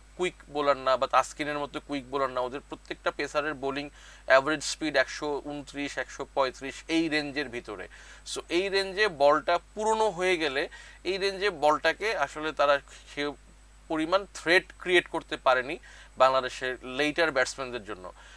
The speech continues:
আর আরেকটা জিনিস শামীম ভাই, যেটা আমার কাছে মনে হয় এটা একটা প্যারাডক্সিক্যাল ব্যাপার ক্রিকেটে,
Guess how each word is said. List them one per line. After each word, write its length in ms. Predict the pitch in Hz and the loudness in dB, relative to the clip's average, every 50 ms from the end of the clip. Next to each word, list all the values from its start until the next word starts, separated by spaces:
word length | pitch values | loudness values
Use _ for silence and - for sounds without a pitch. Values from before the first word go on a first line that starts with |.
| - - - | -8 -2 0
আর 80 | 117 - | 2 6
আরেকটা 340 | - 143 147 - - - 190 | 8 8 6 6 4 -4 -2
জিনিস 220 | 185 202 202 196 | -2 -2 -4 -4
শামীম 320 | - - 165 175 175 180 175 | -4 -2 -2 -2 -2 -4 -4
ভাই, 160 | 180 180 165 | -4 -4 -4
যেটা 200 | 160 156 - 139 | -4 0 0 0
আমার 180 | 131 135 139 | 0 0 -2
কাছে 220 | 135 143 - - 165 | -6 -6 -8 -8 -8
মনে 200 | 143 139 139 127 | -6 -6 -6 -6
হয় 120 | 120 117 | -6 -8
এটা 100 | 110 127 | -8 -10
একটা 140 | 123 - 135 - - | -10 -12 -12 0 4
প্যারাডক্সিক্যাল 800 | 151 151 165 175 170 180 180 - - 185 - 190 185 185 180 165 | 6 8 8 8 6 4 0 -2 -10 -4 2 2 2 2 2 -2
ব্যাপার 380 | 143 143 147 135 - - 123 139 - - - | 0 2 2 2 2 0 -2 -2 -2 -10 -16
ক্রিকেটে, 440 | - 123 123 123 - - - 135 185 | -12 -12 -8 -8 -8 -6 -6 -8 -8